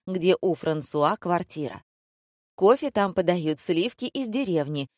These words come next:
Их цвет я не могу описать словами. Франсуа гений, но ты права.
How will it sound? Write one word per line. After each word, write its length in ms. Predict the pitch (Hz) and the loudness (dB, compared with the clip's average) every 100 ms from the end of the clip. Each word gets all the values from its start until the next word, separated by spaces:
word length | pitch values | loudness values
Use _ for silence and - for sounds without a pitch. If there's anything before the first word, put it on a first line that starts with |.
| _ | _
Их 220 | 185 180 | 2 2
цвет 360 | - 185 254 - | 0 -2 -2 -2
я 160 | 180 | -2
не 100 | 190 | -2
могу 300 | 196 180 175 | 0 -2 2
описать 440 | 233 196 175 175 170 | 0 0 -2 -2 -4
словами. 640 | - 175 156 135 123 127 _ _ _ | -4 -4 -2 -4 -4 -8 _ _ _
Франсуа 480 | 214 233 226 247 233 | 0 2 2 4 4
гений, 480 | 220 262 196 156 135 | 2 0 0 -2 -4
но 180 | 185 202 | -2 0
ты 140 | 233 | 0
права. 420 | 240 202 175 143 | -2 -2 0 -2